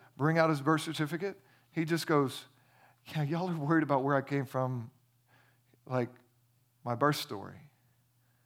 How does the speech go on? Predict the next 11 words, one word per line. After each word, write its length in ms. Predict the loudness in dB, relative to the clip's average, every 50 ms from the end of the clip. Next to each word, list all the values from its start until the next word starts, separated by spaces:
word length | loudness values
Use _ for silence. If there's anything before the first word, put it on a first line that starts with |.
| _ _ _
where 140 | -4 -2 -2
I 40 | 0
grew 200 | 0 0 2 2
up. 260 | 2 0 -2 -8 -16 -20 _ _ _ _ _ _ _ _ _ _ _ _ _ _ _ _ _ _ _ _ _ _ _ _ _ _ _ _ _
You 100 | -16 -14
need 480 | -12 -8 -6 -4 -4 -4 -4 -6 -8
to 120 | -10 -12 -10
lift 540 | -6 -2 0 0 0 0 -2 -8 -14 -12
your 180 | -10 -8 -8 -8
<laughs> 200 | -8 -8 -6 -6
gaze. 440 | -6 -6 -6 -8 -8 -8 -8 -10